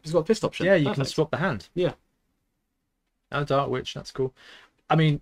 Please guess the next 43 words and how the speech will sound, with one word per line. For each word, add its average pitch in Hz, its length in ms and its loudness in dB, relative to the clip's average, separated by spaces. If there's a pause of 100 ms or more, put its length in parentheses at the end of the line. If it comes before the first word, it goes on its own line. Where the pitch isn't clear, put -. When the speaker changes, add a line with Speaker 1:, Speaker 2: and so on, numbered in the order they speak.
(100)
Speaker 2:
it's 160 200 -4
wicked. 175 460 0
There's, 151 220 0
there's 156 180 -2
so 165 220 -2
much - 420 -2
cool 165 320 2
stuff 156 380 -2
coming 104 200 -4
out. 107 220 -6 (1300)
Speaker 1:
Yeah, 117 120 4
it's 123 80 4
always 127 160 8
Speaker 2:
Uh, 120 60 2
Speaker 1:
nice 107 120 -4
when 107 100 0
they 107 60 0
do 101 60 -2
that - 140 -10
prone 107 240 -4
markers. 101 440 -10 (260)
Agreed, 113 200 -2
do 101 160 -4
that 98 100 -6
as 92 100 -12
well. 101 240 -6
Speaker 2:
Yeah, 90 240 -4 (380)
Speaker 1:
Yeah. 104 140 2
Speaker 2:
that's 101 140 -4
incredibly 107 560 -2
useful. - 360 -14 (100)
We, 117 260 -8
we 113 100 -8
do 110 120 -6
a 104 40 -10
bad 110 280 -6
job 104 180 -8
of 98 100 -12
that 101 220 -8
when 101 100 -10
we're 98 60 -8
filming 95 280 -8
games. 92 240 -8